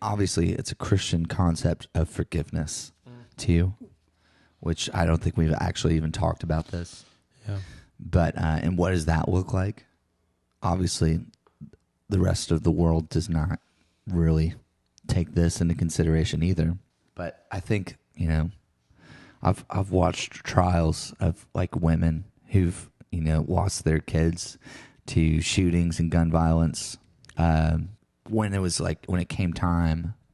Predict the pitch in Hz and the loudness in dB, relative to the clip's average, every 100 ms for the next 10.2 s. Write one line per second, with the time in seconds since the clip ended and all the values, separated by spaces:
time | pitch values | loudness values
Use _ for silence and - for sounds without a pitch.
0 | _ _ _ _ - 104 104 90 85 - | _ _ _ _ -2 0 0 0 0 0
1 | 95 95 85 85 82 - 87 - 80 80 | 2 2 2 2 -2 -2 -2 -2 -4 -4
2 | 85 _ _ - 87 - 98 85 - - | -6 _ _ -8 -4 -2 0 -2 -6 -10
3 | - 85 85 98 - _ _ _ _ _ | -6 -2 -2 -4 -10 _ _ _ _ _
4 | _ _ _ _ _ - 90 92 90 95 | _ _ _ _ _ -4 0 2 4 4
5 | 90 - _ 92 92 85 90 87 85 82 | 2 -2 _ -2 -2 0 2 2 2 0
6 | - 80 - - _ _ _ - - - | 0 -2 -2 -6 _ _ _ -20 -20 -20
7 | - _ _ - - 104 107 98 - 90 | -20 _ _ -20 -2 2 4 2 0 0
8 | 90 - 82 87 - - - 101 98 110 | 2 0 -2 -2 -4 -4 0 2 2 2
9 | 87 90 85 - 87 - - 92 85 78 | 0 2 0 2 -2 -2 -2 -2 -2 0
10 | 78 87 | -2 -4